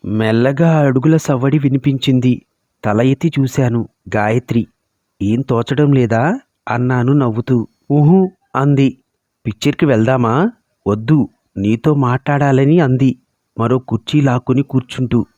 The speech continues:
నేను మౌనంగా చదువుతున్న నవల పక్కన టీపాయ్ పైన ఉంచి, "రాజేంద్ర తల్లి నాకు పరిచయస్తురాలే.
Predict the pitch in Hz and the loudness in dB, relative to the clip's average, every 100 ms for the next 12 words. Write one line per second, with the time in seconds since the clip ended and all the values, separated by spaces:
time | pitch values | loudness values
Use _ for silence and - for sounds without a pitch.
0 | - 123 143 135 131 151 139 117 117 127 | -6 0 0 2 2 2 2 2 2 2
1 | 135 165 233 - _ - 120 123 165 175 | 2 2 0 -4 _ -4 -2 2 2 2
2 | 165 151 135 139 143 123 120 - 151 143 | 4 4 2 0 0 -4 -4 -2 0 0
3 | 123 123 143 147 147 143 127 104 - 131 | -2 0 0 0 0 2 0 -2 -4 0
4 | 185 226 - _ _ _ - 104 110 120 | 2 2 -4 _ _ _ -4 -2 0 0
5 | 151 156 143 127 117 139 139 127 151 123 | 2 0 0 0 2 2 0 -2 -4 -4
6 | 104 143 135 - 131 123 123 120 | 0 0 0 0 0 2 2 0